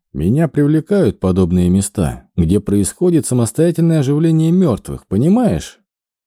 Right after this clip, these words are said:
"То есть ты хочешь сказать, что здесь покойники оживают сами по себе?" "Именно. Таких мест в мире очень мало, и каждый из них считается особенным.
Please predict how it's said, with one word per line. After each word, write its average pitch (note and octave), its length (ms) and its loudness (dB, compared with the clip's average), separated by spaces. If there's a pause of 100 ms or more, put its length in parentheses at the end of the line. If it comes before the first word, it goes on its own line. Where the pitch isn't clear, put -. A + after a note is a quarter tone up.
(120)
"То D#2+ 100 0
есть E2+ 200 0
ты F#2+ 100 0
хочешь G#2+ 340 0
сказать, F#2+ 540 0 (140)
что - 220 -4
здесь F2 260 0
покойники A#2 580 0
оживают A2+ 480 0
сами A#2+ 240 2
по G#2 160 -4
себе?" A#2+ 480 0 (680)
"Именно. G2+ 760 -2 (240)
Таких F#3 440 0
мест E3 300 0
в C3 40 -4
мире D#3 280 2
очень D3 280 0
мало, A2 500 0 (200)
и D2+ 140 0
каждый C3+ 460 0
из A2 100 0
них D#3+ 180 0
считается E3 560 -2
особенным. F#2 760 0